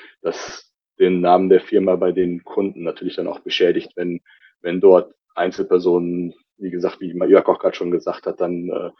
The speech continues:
da in, äh, Gerichtsverhandlungen involviert werden. Und das kostet auf beiden Seiten nur Geld und am Ende kommt für keinen was raus, dass, dass die Situation ändert. Weil man macht, man würde ein, ein schwarzes Schaf entfernen,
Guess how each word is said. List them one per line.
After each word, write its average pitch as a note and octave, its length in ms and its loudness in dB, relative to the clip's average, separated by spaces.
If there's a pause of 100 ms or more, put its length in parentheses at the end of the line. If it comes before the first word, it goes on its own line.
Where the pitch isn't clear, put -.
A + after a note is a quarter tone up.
(600)
da F2+ 200 6
in, F2 340 0
äh, F2 360 -6
Gerichtsverhandlungen F#2 800 -4
involviert F2+ 540 0
werden. F2 260 0
Und E2+ 220 -14
das - 420 -16 (200)
kostet G2+ 280 2
auf F2 160 0
beiden F#2 240 4
Seiten F#2 300 0
nur F2 140 -2
Geld F#2+ 240 2
und F#2+ 100 0
am F2 120 -2
Ende F2 220 -4
kommt - 240 -10 (440)
für B2 140 0
keinen F#2 440 0
was - 480 -6
raus, E2 460 0
dass, - 680 -10
dass - 140 -14
die F#2+ 100 -10
Situation F2 560 -2
ändert. E2+ 360 -10
Weil F2 100 -8
man F2+ 160 0
macht, - 260 -2 (640)
man F#2+ 160 0
würde G#2+ 200 10
ein, A#2 520 8 (640)
ein A2+ 140 2
schwarzes G#2+ 360 6
Schaf G#2 240 4
entfernen, A2 640 4